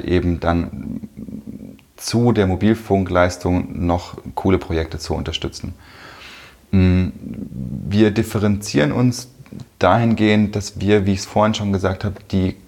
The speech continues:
komplette Dienstleistung Mobilfunk anfassen wollen. Wir wollen, wir wollen kein Add-on dazu entwickeln. Wir, wir wollen nicht Mobilfunk und dann noch was Gutes, sondern wir wollen es schaffen, dass Mobilfunk was Gutes wird. Und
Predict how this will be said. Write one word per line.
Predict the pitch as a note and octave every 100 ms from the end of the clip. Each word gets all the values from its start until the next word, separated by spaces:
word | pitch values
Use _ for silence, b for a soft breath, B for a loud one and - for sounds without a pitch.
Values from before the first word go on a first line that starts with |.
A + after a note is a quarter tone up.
| -
komplette | - F#2 - G2+ G2+
Dienstleistung | - F#2+ - F2 F2 - F#2
Mobilfunk | F2+ F2+ F2+ F2+ - F2+ F2+ - - _ _
anfassen | D#2 E2 - E2+ F#2 D2+
wollen. | D2+ D2+ D2
Wir | D#2+
wollen, | F2+ G2 G2 B B B B B
wir | F#2
wollen | G2 G2+
kein | - G#2 G2+ -
Add-on | G2 - A2 G#2+
dazu | G#2 - A2+
entwickeln. | F2+ G2 G2+ G2+ A#2 A#2 A2+ - - -
Wir, | - -
wir | E2+
wollen | G2 G2+
nicht | G2+ G#2
Mobilfunk | G2+ G#2 A2 A2+ - A2 -
und | A2 G2+ G#2
dann | G2 G2+
noch | G2+ -
was | F#2 -
Gutes, | A2 A2 C3 B2 -
sondern | F#2 F#2
wir | F#2 E2+
wollen | F2+ F#2 F#2 B B B _ _ _ - - _
es | - -
schaffen, | G2 F#2+ G2+ F#2
dass | F2+ -
Mobilfunk | G2+ F#2+ - F2+ F2 - F2 D#2+
was | D#2+ D#2 -
Gutes | F#2 F2+ F2 - D#2+
wird. | D#2+ -
Und | - E2 D2+